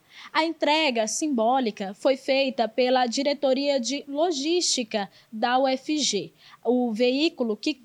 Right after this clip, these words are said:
possui vinte e oito lugares, vai atender tanto às atividades de campo, né, quanto às atividades técnicas. A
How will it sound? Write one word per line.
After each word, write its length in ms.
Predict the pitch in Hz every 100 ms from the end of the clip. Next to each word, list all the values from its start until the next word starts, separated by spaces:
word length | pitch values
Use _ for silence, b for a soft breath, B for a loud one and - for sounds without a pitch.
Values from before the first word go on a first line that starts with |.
| 262
possui 440 | 311 302 - 254
vinte 380 | 220 285 480 -
e 40 | 359
oito 300 | 262 269 285
lugares, 600 | 262 208 208 226 254 - B B
vai 360 | 220 240 247 -
atender 720 | 320 359 392 339 254 233 226
tanto 420 | - 381 466 453
às 140 | 381 311
atividades 840 | 311 - 269 226 208 208 214 -
de 160 | 233 392
campo, 540 | - 247 247 349 440
né, 220 | 330 269 -
quanto 420 | - 370 466 427 -
às 200 | 330 339
atividades 720 | 349 - 302 277 277 302 349
técnicas. 880 | - 294 330 320 240 214 165 - - B B B
A 280 | - 247 240